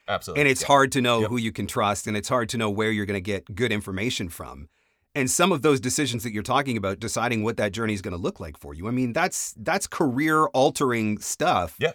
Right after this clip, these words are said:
Speaker 1: absolutely.
Speaker 2: So that, that, I, I get why you're excited about that initiative, 'cause now that I understand it, I'm like, "Yeah,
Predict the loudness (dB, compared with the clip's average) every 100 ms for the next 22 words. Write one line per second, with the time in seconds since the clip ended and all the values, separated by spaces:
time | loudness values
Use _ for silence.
0 | -2 -2 -2 -6 -6 -6 2 4 6 4
1 | 6 6 6 2 -2 -2 0 4 6 8
2 | 8 10 6 6 6 8 8 4 2 2
3 | 4 2 2 2 0 -2 0 4 4 6
4 | 4 4 2 4 4 4 2 0 0 0
5 | 0